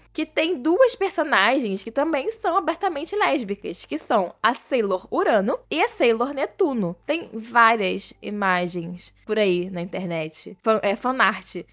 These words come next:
delas juntas, essa coisa mais, assim, mais linda.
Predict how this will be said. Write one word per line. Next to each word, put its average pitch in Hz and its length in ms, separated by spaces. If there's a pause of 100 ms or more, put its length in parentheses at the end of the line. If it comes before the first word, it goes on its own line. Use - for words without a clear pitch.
(140)
delas 214 280
juntas, 196 300
essa 208 140
coisa 202 280
mais, 202 140
assim, 220 100
mais 214 240
linda. 180 480